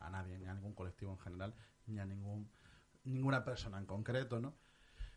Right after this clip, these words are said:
Y eso fue lo primero que pude determinar, ¿no? La, la educación de los diferentes colectivos y además de tan di-, diferente índole, ¿no? Dentro ya de, de la charla, bueno, como,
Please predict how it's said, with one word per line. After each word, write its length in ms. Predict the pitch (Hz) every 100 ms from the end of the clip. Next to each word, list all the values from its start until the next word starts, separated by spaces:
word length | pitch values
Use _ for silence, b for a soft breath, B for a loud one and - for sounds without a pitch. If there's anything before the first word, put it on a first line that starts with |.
| -
Y 40 |
eso 160 | 117 165
fue 160 | 165 165
lo 100 | 147
primero 240 | 120 127
que 120 | 127
pude 240 | 107 113 120
determinar, 640 | 120 117 101 101 110 101
¿no? 180 | 107 120
La, 340 | 113 98 90
la 80 | 95
educación 500 | 101 101 - 107 107
de 80 | 107
los 100 | 107
diferentes 360 | 101 101 101
colectivos 640 | - 104 101 104 107 123 117
y 60 | 92
además 460 | 90 87 95 101 -
de 100 | 107
tan 160 | - 98
di-, 160 | 101 -
diferente 480 | 107 - 98 104 92
índole, 360 | 110 98 85
¿no? 120 | 82 120 b b b -
Dentro 500 | - 110 110 156 165
ya 180 | 160 160
de, 520 | 139 120 117 113 113
de 120 | 110
la 140 | 110 110
charla, 380 | - 113 127 135
bueno, 240 | 104 113
como, 160 | 101